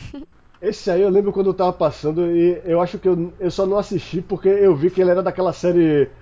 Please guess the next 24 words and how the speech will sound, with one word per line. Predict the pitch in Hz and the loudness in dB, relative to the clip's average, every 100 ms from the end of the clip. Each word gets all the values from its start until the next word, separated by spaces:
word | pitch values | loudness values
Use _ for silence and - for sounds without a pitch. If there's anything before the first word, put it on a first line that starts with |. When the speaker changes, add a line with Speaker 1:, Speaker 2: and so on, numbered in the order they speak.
| - | -16
Speaker 2:
como | - 160 | -6 -2
é | |
que | 165 | -2
eles | 139 | -2
chamam? | 151 143 139 | -2 -2 -2
É | 151 | 0
World | 147 156 180 151 | 0 4 4 4
Masterpiece | 147 160 - 156 165 147 - | 0 0 -2 -4 -4 -4 0
Theater, | 160 165 156 | 0 0 -2
que | 160 | 0
eles | 147 | 0
adaptam | 156 151 160 180 | 2 0 2 0
clássicos | 151 156 160 165 160 | 0 0 0 0 0
literários | 156 165 135 127 143 160 - - - - - | 0 2 2 2 2 0 -4 -16 -20 -20 -4
e | |
eles | 160 180 | 0 0
sempre | - 202 202 | 2 0 0
transformam | 196 160 165 160 175 | 0 0 0 2 2
em | |
cinquenta | 175 - 220 - 349 359 254 | 0 0 0 4 4 4 2
e | |
dois | 190 143 175 190 185 | -4 2 6 6 4
episódios. | 185 170 127 156 170 123 - - - - | -2 -4 -2 -2 0 -2 -6 -20 -20 -20
Speaker 1:
Sim, | - 339 349 269 | -6 -2 0 -2